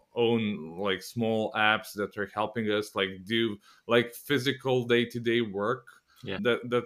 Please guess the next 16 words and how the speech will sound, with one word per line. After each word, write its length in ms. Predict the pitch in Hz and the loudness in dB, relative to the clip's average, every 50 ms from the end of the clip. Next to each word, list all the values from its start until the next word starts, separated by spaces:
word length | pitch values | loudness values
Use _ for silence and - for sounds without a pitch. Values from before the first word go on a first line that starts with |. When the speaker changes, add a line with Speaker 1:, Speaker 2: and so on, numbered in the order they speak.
| - | -4
Speaker 1:
uh, 340 | 107 - - 113 117 - - | -10 -6 -2 -2 -2 0 0
like, 260 | 120 131 131 127 127 | 0 0 0 -2 -2
we 320 | - 123 127 110 123 135 131 | -4 -2 -2 0 2 2 2
literally 440 | 123 123 123 120 - 131 117 117 117 | 2 2 0 -2 -2 0 0 0 2
developed, 500 | 113 113 107 110 110 110 110 - - - | 0 0 2 2 2 2 2 -2 -2 -4
like, 260 | 104 98 92 - - | -2 -2 -2 -2 -2
our 200 | 104 98 98 98 | 0 0 0 0
internal 440 | 95 92 _ - 104 101 101 101 98 | -2 -4 _ -8 -6 -4 -2 -4 -4
software 520 | - - - 98 101 98 - 110 107 104 | -6 -4 0 0 0 0 0 -2 -2 -2
to 220 | 104 - 110 104 | -2 -2 -4 -4
do 380 | 101 92 92 104 113 120 117 117 | -4 -4 -8 -2 2 2 4 4
re-, 180 | 113 110 107 104 - _ _ _ 110 113 117 113 107 _ _ _ _ _ _ _ _ | 2 0 -2 -4 -6 _ _ _ -8 -6 -6 -6 -6 _ _ _ _ _ _ _ _
repetitive 460 | 123 120 120 - 107 - 113 98 - | 0 0 0 -2 -4 -4 -4 -4 -2
tasks 400 | - 120 107 107 104 - - - | 2 4 4 4 4 0 -4 -8
that 200 | 104 98 95 92 - | -4 -4 -4 -4 -4
we, 260 | - 104 101 95 90 | -4 -2 -2 -2 -4